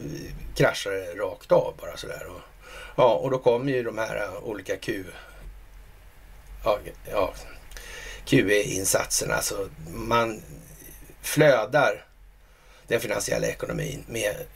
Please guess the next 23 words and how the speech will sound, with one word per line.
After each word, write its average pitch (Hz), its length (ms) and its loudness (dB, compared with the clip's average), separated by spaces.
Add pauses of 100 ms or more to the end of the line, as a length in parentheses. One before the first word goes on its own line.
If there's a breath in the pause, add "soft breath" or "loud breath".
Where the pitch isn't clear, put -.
(120)
finansiella 101 920 2
ingenjörskonster 101 1000 2
alltså. - 240 -2 (240)
Mm. 95 260 -6 (640 loud breath)
Och, 127 260 4
och 123 100 8
då 120 220 8 (100)
ska - 180 2
det 117 60 8
här 113 120 4
tänkas 107 380 0
rinna 110 260 0
ner 127 320 6
i, 110 80 2
men 110 80 -4
det 113 60 0
är - 20 2
ju 120 180 2
väldigt 110 260 2
kortsiktigt 147 640 0
naturligtvis, 107 420 -4
för 101 80 -8
den 104 160 -4